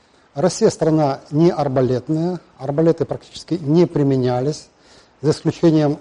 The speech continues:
западных районов Московии. Э, но в данном случае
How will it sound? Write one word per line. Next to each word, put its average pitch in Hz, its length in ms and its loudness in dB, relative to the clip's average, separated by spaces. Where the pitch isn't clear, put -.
западных 143 600 0
районов 139 440 0
Московии. 131 600 2
Э, 131 240 -8
но 175 360 0
в 135 100 -10
данном 196 240 2
случае 185 420 0